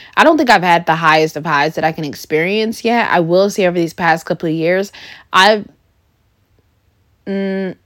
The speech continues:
life and death. I, ooh, life and death is in the power of the tongue. I'm not trying to speak it up, but if I examine it, I think there have been,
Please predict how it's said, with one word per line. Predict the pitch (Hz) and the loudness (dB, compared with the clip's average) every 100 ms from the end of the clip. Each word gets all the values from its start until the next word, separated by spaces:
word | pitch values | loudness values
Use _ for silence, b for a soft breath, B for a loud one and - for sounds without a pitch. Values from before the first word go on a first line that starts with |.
| _ _ _ _ _ - | _ _ _ _ _ -14
life | 151 147 | -12 -10
and | 143 | -10
death. | 135 90 - _ _ | -10 -10 -14 _ _
I, | 233 220 - - 233 | 2 2 -2 -16 -4
ooh, | 294 349 381 370 349 302 269 254 240 196 170 | 2 6 8 8 8 6 6 6 8 6 4
life | 185 202 | -2 -2
and | 196 | -6
death | 180 | -6
is | |
in | 175 | -8
the | 160 | -4
power | 165 | -4
of | 120 | -4
the | |
tongue. | 113 95 - | -10 -8 -2
I'm | 233 | 2
not | 233 262 277 | 2 0 -2
trying | 269 | -4
to | 208 | -4
speak | - - 185 190 | -8 -12 -10 -2
it | 190 | 2
up, | 170 202 - B B B B - | 4 2 0 B B B B 0
but | 220 | 2
if | 233 | 4
I | 254 | 4
examine | 233 185 196 208 233 | 2 0 2 2 2
it, | 262 254 - _ | 0 -2 -8 _
I | 175 175 | 0 0
think | - 254 269 | -2 -2 0
there | 262 | 0
have | 240 214 190 | 2 0 0
been, | 185 180 175 170 156 | 0 -2 -4 -8 -12